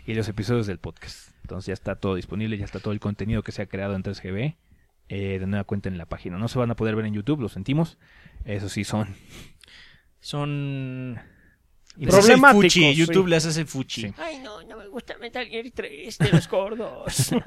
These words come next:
Speaker 3: <laughs>
Speaker 1: Pero bueno, eso sería todo por el tema de la semana. Ojalá les haya gustado, eh, explórenla, disfrútenla, pues, eh, la página es para ustedes, para que, pues, bueno, la naveguen y la utilicen. Es una herramienta que les damos a ustedes para que la gocen y gorden chido.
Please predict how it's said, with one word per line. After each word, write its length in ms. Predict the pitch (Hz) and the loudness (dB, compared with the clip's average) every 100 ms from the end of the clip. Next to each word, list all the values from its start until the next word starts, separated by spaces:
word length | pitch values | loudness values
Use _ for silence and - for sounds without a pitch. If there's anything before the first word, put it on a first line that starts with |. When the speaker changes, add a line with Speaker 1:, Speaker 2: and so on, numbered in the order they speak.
| 247 - | -2 -4
Speaker 3:
<laughs> 440 | 226 - 196 - - | -8 -8 -18 -18 0
Speaker 1:
Pero 140 | 127 | 2
bueno, 160 | 117 101 - - _ | 2 0 -8 -20 _
eso 120 | - 107 | -14 -6
sería 140 | 113 | -6
todo 140 | 107 113 | -4 -4
por 140 | 107 | -4
el 60 | 92 | -4
tema 140 | 104 | -4
de 20 | 104 | -4
la 40 | |
semana. 280 | 110 143 156 | -2 -2 -2
Ojalá 260 | 113 113 123 | -2 -2 -2
les 140 | 110 | -2
haya 80 | 113 | -6
gustado, 400 | 104 175 170 175 - _ _ | -2 2 0 -2 -16 _ _
eh, 160 | 104 98 | -10 -8
explórenla, 540 | - 151 160 160 160 | 0 2 4 2 0
disfrútenla, 720 | 131 104 139 143 147 151 151 _ | -2 -2 0 2 2 2 0 _
pues, 120 | - | -8
eh, 120 | 95 | -6
la 80 | 95 | -4
página 260 | 104 104 | -4 -4
es 60 | 101 | -6
para 120 | 98 | -8
ustedes, 520 | 92 143 160 - - _ _ _ _ _ _ | -4 -2 -2 -6 -20 _ _ _ _ _ _
para 200 | - 92 | -14 -14
que, 240 | - 92 | -12 -14
pues, 140 | 85 92 | -14 -10
bueno, 200 | 90 87 | -10 -8
la 120 | 87 | -10
naveguen 400 | 90 110 117 120 | -8 -4 -4 -2
y 120 | 117 | -4
la 120 | 98 | -4
utilicen. 480 | 92 - 98 98 95 | -8 -8 -10 -8 -8
Es 140 | 95 - | -10 -8
una 120 | 95 | -8
herramienta 340 | 92 95 92 | -6 -8 -10
que 120 | 90 | -12
les 140 | 90 92 | -14 -12
damos 240 | 92 92 | -12 -10
a 40 | 104 | -10
ustedes 380 | - 170 165 | -2 -2 -2
para 200 | - - | -8 -12
que 200 | - - - - - - | -12 -18 -20 -20 -20 -6
la 180 | 131 | 0
gocen 360 | 147 185 170 131 | 8 8 8 0
y 40 | |
gorden 300 | 113 117 120 | 4 4 2
chido. 360 | 117 123 110 - | 0 -4 -6 -14